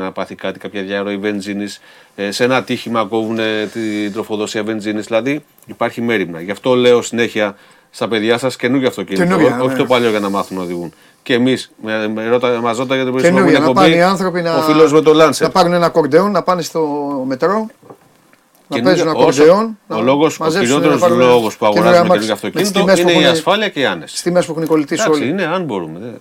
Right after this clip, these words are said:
Speaker 1: δεν είναι, ποιος κερδίζει.
Speaker 2: Γιατί μια εταιρεία δεν βγάζει ένα αυτοκίνητο δέκα χιλιάδες να μπορεί να πάει να το πάρει ο άνθρωπος; Δέκα χιλιάδες.
Speaker 1: Υπήρχε. Α, δεν υπάρχει.
Speaker 2: Γιατί;
Speaker 1: Ε, κάποτε κόστιζαν.
Speaker 2: Δεν
Speaker 1: Τώρα,
Speaker 2: θα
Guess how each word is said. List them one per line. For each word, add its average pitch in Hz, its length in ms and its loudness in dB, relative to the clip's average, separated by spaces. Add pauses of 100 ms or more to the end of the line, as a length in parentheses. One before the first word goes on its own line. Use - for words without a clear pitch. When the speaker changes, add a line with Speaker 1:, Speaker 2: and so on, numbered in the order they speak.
Speaker 1:
δεν 196 220 -6
είναι, 90 360 -2
ποιος 151 200 -8
κερδίζει. 92 320 -4
Speaker 2:
Γιατί 226 200 2
μια 269 120 8
εταιρεία 226 340 6
δεν 185 120 0
βγάζει 160 260 4
ένα 165 100 0
αυτοκίνητο 156 520 -2
δέκα 160 240 2
χιλιάδες 143 400 -2
να 139 100 -2
μπορεί 143 160 -4
να 139 100 -2
πάει 131 100 -4
να 127 80 -4
το 123 60 -8
πάρει 123 160 -4
ο 120 60 -4
άνθρωπος; - 380 -16 (140)
Δέκα 247 200 6
χιλιάδες. 214 360 0
Speaker 1:
Υπήρχε. 226 380 -2 (600)
Α, 269 140 -10
δεν 269 100 -4
υπάρχει. 123 440 -8 (600)
Speaker 2:
Γιατί; 240 260 -4 (180)
Speaker 1:
Ε, 185 40 -8
κάποτε 190 380 -6
κόστιζαν. 120 400 -6
Speaker 2:
Δεν - 80 2
Speaker 1:
Τώρα, 247 60 2 (100)
Speaker 2:
θα - 0 -